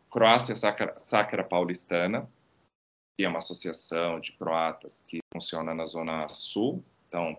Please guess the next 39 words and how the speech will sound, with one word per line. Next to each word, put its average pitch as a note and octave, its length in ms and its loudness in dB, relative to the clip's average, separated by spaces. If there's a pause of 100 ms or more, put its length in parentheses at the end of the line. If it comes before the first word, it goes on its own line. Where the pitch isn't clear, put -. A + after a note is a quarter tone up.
próximo F2 760 0 (440)
ao D#2 320 2
metrô F2 320 -6
Conceição, F#2+ 840 2
né? F2 320 2
No D2+ 160 -10
bairro, D#2+ 260 -6 (280)
é, D2 200 -8
acho D2+ 140 -8
que D#2+ 80 -10
Jabaquara, F2 580 0
mais D#2 200 -6
ou D2 40 -12
menos D2+ 240 -10
ali. G#2+ 460 0 (480)
E G#2 80 -2
nós G#2+ 140 -2
temos G#2 280 -2
uma G#2+ 240 2
outra A2 580 6
associação G2+ 800 0
que A2 80 -12
chama G2+ 360 -2
Sociedade F#2+ 600 0
Amigos G2+ 320 -2
da F#2 120 -2
Dalmácia, G#2 520 0 (640)
que E2+ 60 4
aí F2 200 2
ela F2 180 2
funciona F2+ 580 0
na F2+ 140 2
Zona F2+ 340 2
Leste, E2 420 0
né? D#2+ 180 -4
No, E2 440 -4
no D#2 60 -6 (440)
Belenzinho, F2+ 480 -2 (280)
né? F#2+ 240 2